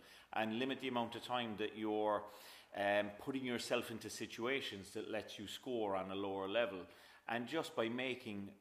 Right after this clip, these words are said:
simple choices like that will just completely, it, first of all, it'll make you feel, it'll, it, it'll make you feel in control. Uh, it'll empower you to know you're doing something better about yourself. Um,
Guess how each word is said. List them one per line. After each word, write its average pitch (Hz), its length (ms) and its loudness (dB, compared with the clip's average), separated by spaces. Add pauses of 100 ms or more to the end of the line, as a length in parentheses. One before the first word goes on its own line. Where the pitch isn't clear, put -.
(260)
simple 131 520 -4
choices 123 580 -4
like 98 160 0
that 113 240 2
will 104 140 -4
just 110 360 -8 (360)
completely, 110 840 -4
it, 131 220 -2
first 156 220 4
of - 80 2
all, 175 120 8
it'll 131 160 2
make 123 240 4
you 120 80 -2
feel, 110 360 0 (360)
it'll, 110 440 -2
it, 110 420 -6
it'll 110 160 -6
make 110 220 -2
you 113 60 -4
feel 117 220 -4
in 98 100 -4
control. 101 500 0 (440)
Uh, 101 160 4
it'll 110 200 -2
empower 113 380 2
you 107 160 2
to 107 440 0 (180)
know 110 240 2
you're 104 160 0
doing 107 260 -2
something 98 300 -8
better 113 220 4
about 98 240 0
yourself. 95 480 -4 (380)
Um, 104 560 6